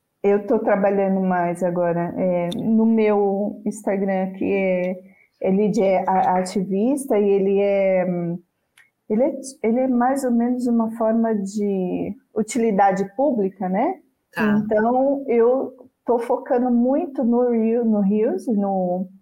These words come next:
Speaker 1: no Instagram e no TikTok. Muito,
Speaker 2: Legal.
Speaker 1: muito. É o que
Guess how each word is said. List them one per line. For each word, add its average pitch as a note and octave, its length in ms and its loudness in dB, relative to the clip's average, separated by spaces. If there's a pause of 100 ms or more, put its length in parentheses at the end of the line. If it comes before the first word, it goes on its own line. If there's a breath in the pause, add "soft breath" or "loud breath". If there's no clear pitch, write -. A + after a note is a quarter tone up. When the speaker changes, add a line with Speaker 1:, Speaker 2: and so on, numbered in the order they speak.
(580)
Speaker 1:
no F#3 520 -2
Instagram G3+ 800 0
e C4 100 2
no C#4 160 2
TikTok. C4 680 -2 (460)
Muito, G#3 400 2 (140)
Speaker 2:
Legal. E3+ 120 -10 (160)
Speaker 1:
muito. G3 420 -2
É G#3+ 100 4
o G#3+ 100 0
que A#3 400 0